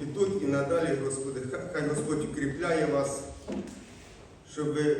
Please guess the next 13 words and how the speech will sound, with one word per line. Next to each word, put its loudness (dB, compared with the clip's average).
укріплялись. 0
І -4
також, 2
щоб -8
продовжували 2
навчати, -2
духу-, -4
бути 0
духовними 0
наставниками 0
для 0
своїх -2
дітей -2